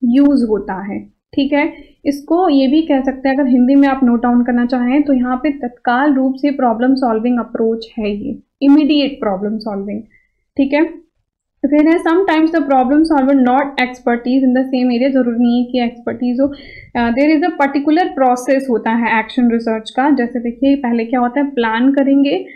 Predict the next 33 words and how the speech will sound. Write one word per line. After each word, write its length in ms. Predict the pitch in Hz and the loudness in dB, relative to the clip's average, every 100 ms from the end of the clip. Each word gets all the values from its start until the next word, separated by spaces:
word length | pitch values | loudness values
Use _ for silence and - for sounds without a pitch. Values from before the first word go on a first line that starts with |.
| - - _ | -20 -20 _
फिर 140 | 262 254 | -2 0
एक्ट 340 | 247 - - | -2 -4 -4
करेंगे, 500 | 285 277 285 285 320 | 0 2 4 4 2
फिर 200 | 311 277 | 0 0
observe 540 | - 220 196 208 262 294 | 0 0 0 0 0 0
करेंगे, 560 | 294 277 277 277 302 | 0 0 4 6 4
फिर 360 | 320 294 269 220 | 4 2 2 0
reflect 400 | 220 233 220 - | -2 -4 -4 -6
करेंगे। 520 | 226 220 226 226 226 - _ _ 233 | -6 -4 -2 -4 -6 -10 _ _ -2
ये 200 | 262 269 | 0 2
जो 200 | 285 285 | 0 0
sequence 540 | 285 277 277 285 285 | -2 -2 0 2 2
है 120 | 330 | 4
ये 100 | 320 | 2
कई 160 | 269 240 | 2 0
बार 180 | 240 233 | 0 0
एग्जाम 320 | 214 226 220 | -2 -2 0
में 260 | 233 285 370 | 0 0 -4
पहले 540 | - _ - 247 247 269 | -10 _ -2 0 2 0
बहुत 280 | 240 240 | 0 -2
बार 180 | 208 269 | -2 -2
पूछ 340 | 277 254 - - | -2 -4 -4 -6
चुका 180 | 214 | -6
है, 360 | 214 208 202 - _ _ _ - | -6 -8 -10 -14 _ _ _ -6
तो 60 | 254 | -4
आप 180 | 220 240 | -4 -6
इसे 160 | 240 220 | -6 -6
भी 80 | |
ध्यान 240 | 233 220 202 | -4 -4 -2
में 160 | 262 | 0
रख 160 | 302 - | 0 -2
सकते 320 | 233 226 - | -8 -10 -10
हैं। 300 | 208 220 - | -10 -10 -16